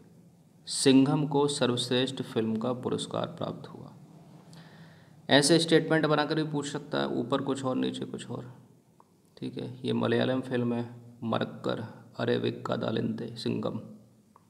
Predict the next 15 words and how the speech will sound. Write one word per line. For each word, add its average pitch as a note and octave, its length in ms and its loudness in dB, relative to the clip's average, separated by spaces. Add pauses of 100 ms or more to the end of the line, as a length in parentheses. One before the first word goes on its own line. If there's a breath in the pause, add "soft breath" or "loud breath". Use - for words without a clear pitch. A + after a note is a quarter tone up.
(520 soft breath)
सर्वश्रेष्ठ C3 480 2
film C3 240 2
है C3+ 100 2
मलयालम B2+ 440 2
की, C3 180 -6
सड़सठवें A#2+ 480 0
राष्ट्रीय A#2 280 -4
film A#2 180 0
पुरस्कार A2+ 400 -4
में, A#2 140 -4
correct - 300 -8
है। A#2+ 100 -8 (1400 soft breath)
और A#2+ 140 -2
कंगना C3 320 4
रनावत B2+ 500 2